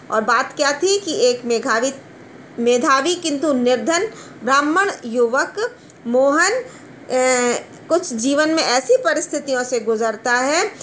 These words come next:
कि, और ऐसी मनोदशा तक पहुंच जाता है कि जहां वो अपने ब्राह्मण होने का अभिमान, ऊंची जाति के होने को, होने का जो उसका अभिमान है वो भी वो, अ, भूल जाता है।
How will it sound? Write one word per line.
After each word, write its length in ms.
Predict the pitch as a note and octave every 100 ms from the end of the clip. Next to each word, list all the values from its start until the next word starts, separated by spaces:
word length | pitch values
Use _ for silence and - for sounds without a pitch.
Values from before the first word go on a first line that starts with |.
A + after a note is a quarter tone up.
| - - -
कि, 320 | E4 G4 G#4+ - -
और 140 | C4+
ऐसी 340 | C#4 C4 E4 D4
मनोदशा 640 | B3 C4 F4 E4+ E4+ D4
तक 240 | D4 C#4+
पहुंच 200 | C4 B3+
जाता 380 | B3 A#3 A3 A#3
है 160 | A#3 B3+
कि 160 | C4
जहां 440 | A3+ A3 A3 B3+ D4 - - -
वो 120 | A3+
अपने 640 | C#4+ B3+ B3+ A#3 C4 E4+ F#4 - - G3
ब्राह्मण 420 | B3 B3+ C#4 F4
होने 360 | F#4 C4+ B3+ A#3+
का 160 | A#3+
अभिमान, 640 | - G3+ G#3+ A3+ A3+ C4 C#4+
ऊंची 400 | C4+ C4 C4 A3+
जाति 360 | A3+ G#3+ A#3
के 160 | A#3 C4+
होने 340 | B3+ G#3+ G#3+
को, 220 | G#3+ C#4+ F#4 - - -
होने 220 | B3 B3+
का 140 | B3
जो 160 | A#3 A#3
उसका 240 | A3 -
अभिमान 560 | F#3 G#3 A3 A3+ A3+ A#3+
है 120 | C#4+
वो 200 | A#3 A3
भी 240 | G3+ D#4+ C5 - - -
वो, 120 | G#3+ E4+
अ, 220 | C#5+ C#4 - -
भूल 500 | A3 G#3 G#3 D#4 D4+
जाता 360 | A#3+ G#3 G3 F#3+
है। 440 | F3+ F3 C#3 -